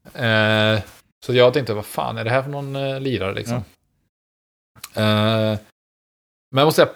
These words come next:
Speaker 1: pi-, vi har sett bara pilotavsnittet. Jag tror bara det är det, det som har kommit också, än så länge. Och jag måste säga att det var jävligt bra, alltså. Eh, riktigt positivt överraskad.
Speaker 2: Ja, gött.
Speaker 1: Eh, det handlar då om, eh,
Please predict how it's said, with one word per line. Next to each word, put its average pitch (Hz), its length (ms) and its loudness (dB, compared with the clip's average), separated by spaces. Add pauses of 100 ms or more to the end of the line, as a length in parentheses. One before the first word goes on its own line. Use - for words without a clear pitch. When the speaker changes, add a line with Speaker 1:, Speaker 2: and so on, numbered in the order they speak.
(120)
Speaker 1:
pi-, 165 240 -2
vi 151 200 2
har 143 120 4
sett 120 60 -4
bara 110 120 2
pilotavsnittet. 107 720 -4
Jag 127 120 -6
tror 139 140 4
bara 117 160 6
det 107 100 4
är 104 100 4
det, 104 260 0
det 110 120 -4
som 104 80 -8
har 101 60 -4
kommit 117 300 -4
också, 104 340 -4 (180)
än 104 140 -6
så 101 100 -10
länge. 104 260 -10 (1120)
Och 123 80 0
jag 127 60 0
måste 147 120 -2
säga 143 80 6
att 131 40 4
det 139 40 2
var 147 80 4
jävligt 135 500 -2
bra, 151 260 -2
alltså. - 240 -8 (380)
Eh, 120 680 -2
riktigt 170 460 -4
positivt 113 440 -4
överraskad. 104 500 -2
Speaker 2:
Ja, 175 300 -4
gött. - 360 -10 (140)
Speaker 1:
Eh, 117 580 0 (200)
det 139 100 2
handlar 139 240 4
då 123 160 6
om, 110 200 -2
eh, 107 320 -2